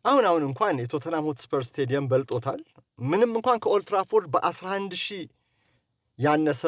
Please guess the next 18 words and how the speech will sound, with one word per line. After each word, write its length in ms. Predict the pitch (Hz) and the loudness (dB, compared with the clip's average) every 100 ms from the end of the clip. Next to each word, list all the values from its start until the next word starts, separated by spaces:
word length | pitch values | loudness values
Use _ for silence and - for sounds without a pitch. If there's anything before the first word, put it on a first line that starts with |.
| 147 | 2
የተመልካች 680 | 123 120 113 156 143 139 123 | 2 0 0 0 -2 -2 -4
የማስተናገድ 640 | 120 117 - 127 113 113 117 | -4 -4 -6 -6 -4 -4 -4
አቅም 280 | 120 120 117 | -6 -4 -6
ቢኖረውም 480 | 123 131 135 214 349 - | -2 0 0 0 -4 -8
በሰሜን 380 | 117 143 139 131 | -6 -4 -4 -2
ለንደን 300 | 135 135 131 | -2 -2 -4
የሚገኘው 580 | 127 127 117 135 143 135 | -4 -4 -2 0 0 0
የሁለ-፣ 400 | 123 135 123 131 117 - | 0 0 0 -2 -4 -8
ስልሳ 260 | - 151 156 | -4 -2 0
ሁለት 240 | 147 131 | 0 0
ሺህ 160 | - 127 | -6 -8
ተመልካች 480 | 139 127 127 127 120 | -6 -6 -4 -8 -6
ገደማ 280 | 120 117 117 | -6 -4 -4
የሚያስተናግደው 760 | 110 107 - 120 110 104 120 180 _ - - - _ | -4 -4 -4 -6 -6 -4 -2 -4 _ -20 -20 -20 _
የስፐርስ 680 | 123 151 - - 175 156 147 - 135 120 117 | -2 0 0 0 0 2 0 -4 -2 -2 -4
ስቴዲየም 520 | - 151 147 190 269 - _ _ _ - | -4 -6 -4 -2 -4 -8 _ _ _ -2
በጨዋታ 440 | 151 - 190 185 202 | 0 2 0 0 -4
ዕለት 280 | - 247 302 | 0 0 0